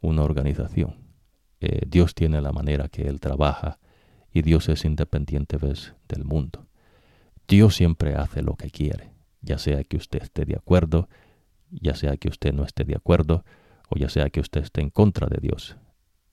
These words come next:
Eh, Dios siempre hace lo que quiere. ¿Se entiende, no? Y Dios no va a hacer como el hombre dice que se haga, que es lo que Dios le está mostrando acá.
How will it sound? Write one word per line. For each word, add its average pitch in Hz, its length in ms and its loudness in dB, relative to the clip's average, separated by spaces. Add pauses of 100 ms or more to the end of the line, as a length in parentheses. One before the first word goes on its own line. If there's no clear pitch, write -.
(140)
Eh, 69 180 -4
Dios 78 260 4
siempre 71 400 -6
hace - 360 -6 (380)
lo - 240 -2
que - 120 -10
quiere. - 380 -8 (800)
¿Se - 140 2
entiende, 82 420 6
no? - 300 -2
Y 98 80 6
Dios 127 240 10
no 117 120 10
va 104 180 6
a - 20 6
hacer 85 420 2 (360)
como 69 480 0
el 71 160 -2
hombre 71 320 -2
dice 87 500 0
que - 140 -4
se - 160 -6
haga, - 520 -10
que - 100 0
es 71 100 -4
lo 73 100 2
que 73 140 -4
Dios 69 400 -2 (100)
le - 80 -6
está - 220 -6
mostrando 71 540 -2
acá. - 320 -6